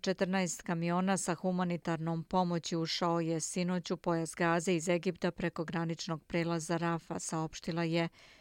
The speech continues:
direktorka komunikacija Agencije Ujedinjenih nacija za pomoć palestinskim izbeglicama Juliette Tum.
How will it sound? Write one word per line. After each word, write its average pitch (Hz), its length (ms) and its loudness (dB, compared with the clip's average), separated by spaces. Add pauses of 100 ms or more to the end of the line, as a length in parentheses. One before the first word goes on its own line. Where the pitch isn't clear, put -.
(160)
direktorka 175 680 0
komunikacija 170 1040 0 (480)
Agencije 170 480 0
Ujedinjenih 165 600 0
nacija 175 360 0
za 170 140 0
pomoć 165 380 -2
palestinskim 165 760 -2
izbeglicama 185 840 0
Juliette 165 460 0
Tum. 165 300 -2